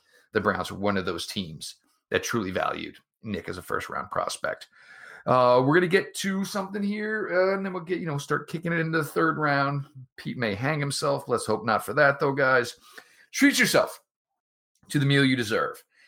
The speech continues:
and have your favorite restaurants come to you with DoorDash. Whether it's franchise, whether it's local, most everybody is affiliated with DoorDash right now. Use the promo code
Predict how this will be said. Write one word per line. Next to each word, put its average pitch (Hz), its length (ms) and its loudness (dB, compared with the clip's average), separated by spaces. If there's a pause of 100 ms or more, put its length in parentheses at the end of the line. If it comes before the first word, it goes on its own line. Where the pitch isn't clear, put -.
and 127 160 2
have 139 300 4
your 135 160 4
favorite 202 480 2
restaurants 135 680 2 (280)
come 120 220 -2
to - 120 -10
you 110 400 -4 (260)
with 127 240 -2
DoorDash. 98 600 -4 (320)
Whether 123 240 2
it's 135 100 0
franchise, 143 720 4
whether 123 320 4
it's 135 160 -2
local, 131 640 0
most 113 240 -8 (100)
everybody 117 520 0
is 107 80 -6
affiliated 107 440 -2
with 101 120 -6
DoorDash 92 420 -4
right 82 180 -6
now. - 120 -12 (720)
Use 190 540 2
the 165 140 -2
promo 151 340 2
code 147 380 4